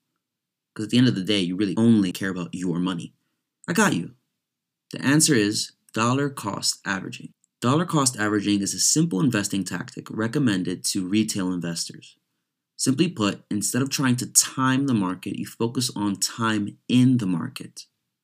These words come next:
By focusing on consistency rather than finding the right time, your investments grow by tracking the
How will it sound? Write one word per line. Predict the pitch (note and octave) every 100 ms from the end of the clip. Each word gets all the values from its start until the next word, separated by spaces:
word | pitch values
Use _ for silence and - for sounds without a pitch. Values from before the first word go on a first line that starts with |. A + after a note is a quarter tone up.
| _ _ _ _ _ _ -
By | G#2
focusing | - B2+ D#3+ D3+ C#3
on | A#2+
consistency | A#2 G2 - - G#2+ - G2 - D#2+ - _ _ _ -
rather | A2+ B2+ C#3+
than | B2 A#2 A2 A2+ - _
finding | - A#2 A#2+
the | G#2+
right | G2+ G2 -
time, | - D3+ F3 A#2 F2 F2 - _ _ _ _
your | - A2+
investments | A2 A2 B2 - E3+ E3
grow | - A2 G2+ G2 G#2
by | -
tracking | - - A#2+ A#2+ B2+ A#2+
the | G#2